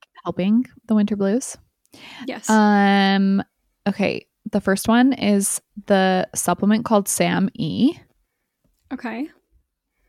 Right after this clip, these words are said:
Speaker 1: I think we've talked about this before.
Speaker 2: Well,
Speaker 1: Maybe we
Speaker 2: see,
Speaker 1: haven't.
Speaker 2: I was sitting here thinking, "Why have you never shared this with me?"
Speaker 1: <gasps> Oh, no. Okay.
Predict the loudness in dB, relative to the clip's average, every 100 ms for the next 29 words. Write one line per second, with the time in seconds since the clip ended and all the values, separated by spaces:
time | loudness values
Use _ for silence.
0 | _ _ -6 -2 -2 -2 -6 -4 -6 -4
1 | -6 -6 -6 -10 -10 -10 -8 -8 -10 -16
2 | _ _ _ -20 _ 2 2 4 4 2
3 | -2 -8 -14 _ _ _ _ _ -4 -2
4 | -2 -2 -2 -2 -6 -8 -8 -10 -10 -10
5 | -12 -12 -12 -12 -12 -14 -14 -16 -18 -20
6 | -20 _ _ _ _ _ _ -8 -4 -4
7 | -6 -12 -20 _ _ 2 4 4 2 0
8 | -2 -2 -4 -6 -6 -6 -8 -10 -10 -12
9 | -14 -18 _ -4 -4 -6 -14 -12 -12 -10
10 | -12